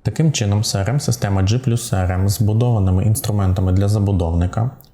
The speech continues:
G плюс Visual, смарт-каталог, шахматка і так далі, надає галузеві переваги для забудовника, можливість користуватися профільними інструментами в галузі девелопменту,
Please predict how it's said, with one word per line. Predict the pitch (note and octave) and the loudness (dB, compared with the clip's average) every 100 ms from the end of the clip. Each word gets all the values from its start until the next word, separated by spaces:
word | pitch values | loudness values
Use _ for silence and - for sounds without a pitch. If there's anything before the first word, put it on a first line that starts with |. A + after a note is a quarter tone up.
| - | -2
G | G#2+ G2+ | 0 0
плюс | G2 F#2+ | -2 -2
Visual, | F2+ G#2 C3 A2+ A2 | 0 2 2 0 -2
смарт-каталог, | - G2 F#2 - G2 F#2 G2 B2+ C3+ | -2 -4 -4 -6 -4 -2 0 0 -2
шахматка | - G2+ - G2 - F#2+ | -4 -4 -2 -4 -2 -4
і | F#2+ | -2
так | F#2+ | -2
далі, | F#2 F#2+ C3 | 0 0 0
надає | C#3 G2+ G2 A#2+ | 0 0 0 0
галузеві | C3+ A2+ A2 G#2 F2+ F2+ | 2 2 2 0 0 -2
переваги | - G2 F#2+ F2 F#2 | -2 -2 -2 0 0
для | G2+ | 0
забудовника, | G#2 F2+ F2 F2 F2+ A2+ E3+ F#3+ - - _ - | 0 0 0 0 -2 -2 -4 -6 -12 -20 _ -4
можливість | A2 G#2 A2 G2 F2 - | -2 0 0 0 -2 -4
користуватися | G#2+ G2 - G2 F#2+ E2+ - - G#2 - - _ _ _ - | -6 -4 -4 -4 -2 -2 -4 -4 -6 -8 -20 _ _ _ -8
профільними | A2+ - G2 F2 F2 - | -8 -4 -2 0 0 0
інструментами | G#2+ - F#2+ F2 F2 G#2 A2+ | -2 -2 -2 0 0 0 0
в | C3 | 0
галузі | B2 B2+ B2+ C3 | 0 0 2 0
девелопменту, | B2+ C3+ C#3 C#3 D3 C#3 D#3 | 0 0 0 0 0 -2 -2